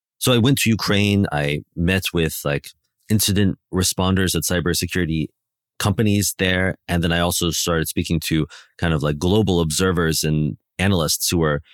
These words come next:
pulling apart the malware used in these different attacks. And it all seemed to be being carried out by one hacker group.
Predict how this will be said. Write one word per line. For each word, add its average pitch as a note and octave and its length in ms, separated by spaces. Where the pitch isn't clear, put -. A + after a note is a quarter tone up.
pulling B2 260
apart F#2+ 380
the E2+ 60
malware E2+ 540
used F2 400
in D2+ 60
these D2+ 160
different D#2 280
attacks. - 400
And E2 160
it G#2 80
all C3+ 160
seemed C3+ 260
to A#2+ 80
be G#2 280
being E2 180
carried G#2 360
out G2+ 220
by D#2+ 180
one F2+ 560
hacker D#2+ 540
group. E2 360